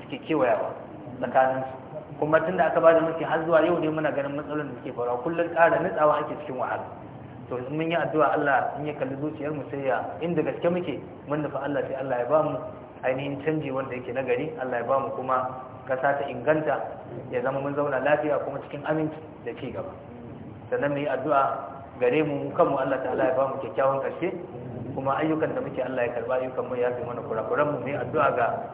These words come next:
iyayen mu da kakannin mu da suka rasu, Allah ya yafe musu. Dukkan musulmi, kan mu manta da ƴan uwan mu a Gaza, ana can ana kashe su a bisa zalunci, da yankuna da yawa da ake zalunta musulmi. Musu addu'a,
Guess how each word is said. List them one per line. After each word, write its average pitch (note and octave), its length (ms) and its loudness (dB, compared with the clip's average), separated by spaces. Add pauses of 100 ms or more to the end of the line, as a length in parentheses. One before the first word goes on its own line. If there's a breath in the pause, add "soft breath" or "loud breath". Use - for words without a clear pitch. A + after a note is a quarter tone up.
(420)
iyayen C#3 340 6
mu C3 60 -2
da B2 100 -2
kakannin B2 340 0
mu C3 60 -6
da A#2+ 120 -8
suka C3 140 0
rasu, A#2+ 180 -2
Allah C3 240 0
ya B2 140 4
yafe A#2 140 0
musu. - 220 -6 (460)
Dukkan C#3 240 0
musulmi, B2+ 380 -6
kan C#3+ 160 2
mu C3 100 0
manta C#3 260 0
da B2 60 -2
ƴan C#3+ 160 -4
uwan D3 160 2
mu C#3+ 60 0
a C3 120 -2
Gaza, C#3+ 320 6 (340)
ana C#3+ 180 4
can - 180 -2
ana D3 180 0
kashe D3 320 -6
su C#3+ 100 -2
a B2+ 100 0
bisa C3 240 -4
zalunci, D#3+ 420 2 (420)
da B2+ 260 6
yankuna D#3 400 2
da D#3 120 -6
yawa F3 200 6
da C3+ 120 4
ake - 180 -2
zalunta B2 340 -2
musulmi. C3+ 360 -8
Musu E3 240 -4
addu'a, C#3 640 0